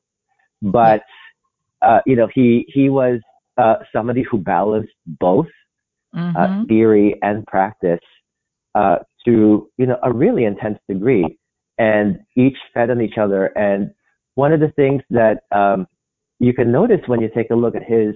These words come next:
Speaker 1: early years as an educator, right?
Speaker 2: Mm-hmm.
Speaker 1: I mean, he was just figuring things out as he went along.
Speaker 2: Yeah.
Speaker 1: You know,
Speaker 2: Yeah.
Speaker 1: there weren't really any models for him, uh,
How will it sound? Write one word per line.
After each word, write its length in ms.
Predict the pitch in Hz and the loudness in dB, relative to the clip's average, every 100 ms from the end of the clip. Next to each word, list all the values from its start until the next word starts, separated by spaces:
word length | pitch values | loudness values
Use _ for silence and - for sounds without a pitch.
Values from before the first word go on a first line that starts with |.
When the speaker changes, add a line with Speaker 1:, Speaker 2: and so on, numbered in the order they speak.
| _ | _
Speaker 1:
early 320 | 117 170 170 | -6 -4 0
years 320 | 98 87 82 80 85 | 0 0 -2 -6 -12
as 60 | 90 | -10
an 100 | 92 | -6
educator, 640 | - - - 440 494 494 _ _ _ _ _ _ _ | -8 -8 -10 -10 -8 -16 _ _ _ _ _ _ _
right? 220 | 85 87 175 | -2 0 0
Speaker 2:
Mm-hmm. 800 | 180 _ _ _ _ _ - - | -4 _ _ _ _ _ -6 0
Speaker 1:
I 40 | |
mean, 100 | 143 | 2
he 100 | 202 | 2
was 140 | 254 - | 2 0
just 160 | 175 - | -2 -2
figuring 380 | 147 139 127 | 0 2 0
things 240 | 127 120 107 | 0 -2 0
out 140 | 113 | -2
as 80 | 90 | -2
he 60 | 113 | -4
went 160 | 98 87 | -2 -2
along. 360 | - - 71 _ _ _ - | -4 -6 -14 _ _ _ -10
Speaker 2:
Yeah. 360 | 180 170 127 127 - | -6 -4 -4 -8 -2
Speaker 1:
You 100 | 202 | 2
know, 140 | 107 | 2
Speaker 2:
Yeah. 160 | 160 202 - | 2 -2 -2
Speaker 1:
there 180 | 117 147 | 0 2
weren't 280 | 190 254 - | 2 0 0
really 260 | 151 143 | 0 2
any 180 | 131 127 | 0 0
models 380 | 113 107 190 110 - | -2 -2 -2 -6 -8
for 80 | 92 | -6
him, 320 | 90 87 85 _ _ _ _ _ - | -4 -4 -6 _ _ _ _ _ -4
uh, 140 | 92 | -4